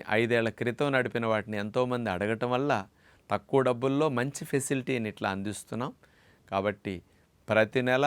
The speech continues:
రెండు సార్లు డేట్స్ ఉంటాయి. ఒకటో తేదీ, పదహారో తేదీ.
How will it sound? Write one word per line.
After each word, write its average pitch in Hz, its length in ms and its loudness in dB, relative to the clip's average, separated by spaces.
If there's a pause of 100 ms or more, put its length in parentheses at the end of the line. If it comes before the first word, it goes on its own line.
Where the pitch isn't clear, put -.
(200)
రెండు 113 260 0
సార్లు 117 420 -2
డేట్స్ 113 340 0
ఉంటాయి. 107 320 -4
ఒకటో 101 360 -4
తేదీ, 110 280 0
పదహారో 95 500 -2
తేదీ. 87 340 -12